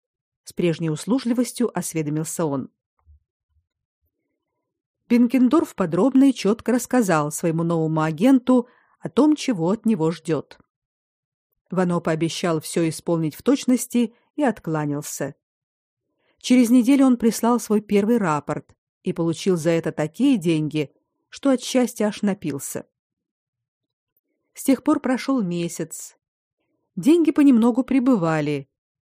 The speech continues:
и жизнь становилась гораздо приятнее. Вспомнились барышни из кондитерской, с которых началось его везение. Потом Вано встречал их в доме Чернышова. Молодые графини всегда приезжали с бабкой,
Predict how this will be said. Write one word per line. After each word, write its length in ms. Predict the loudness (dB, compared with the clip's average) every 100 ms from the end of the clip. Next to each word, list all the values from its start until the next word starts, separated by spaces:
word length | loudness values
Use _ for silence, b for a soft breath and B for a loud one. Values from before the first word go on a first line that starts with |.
| -6
и 100 | -4
жизнь 400 | 0 0 2 2
становилась 720 | 2 0 2 2 0 -2 -4
гораздо 520 | -4 -2 -2 -4 -4
приятнее. 840 | -4 0 0 -2 -4 -6 -4 -4 -8 _ _ _ _ _ _ _ _ _
Вспомнились 560 | -10 0 4 6 4 2
барышни 520 | 0 2 0 -2 -6
из 100 | -4
кондитерской, 920 | -4 -4 -2 -4 -4 -8 -4 -4 -4 _ _
с 100 | -14
которых 380 | -8 -2 -2 -2
началось 480 | -6 -4 -2 -2 -2
его 120 | -4
везение. 840 | -4 -4 -2 -2 -2 -2 -4 -6 _ _ _ _ _ _ -8
Потом 360 | -2 0 0
Вано 240 | 0 0 -2
встречал 520 | -4 -6 -4 -2 -2
их 80 | -4
в 60 |
доме 220 | -2 -2 -2
Чернышова. 720 | -4 -4 -4 -2 -2 -2 -8 _ _ _ _ _ _ _ _ 0
Молодые 360 | 2 4 4
графини 400 | 4 0 2 0
всегда 380 | 0 -2 -2 -4
приезжали 560 | -2 -2 0 -2 -2 -4
с 100 | -4
бабкой, 680 | -2 -2 -2 -6 -6 -6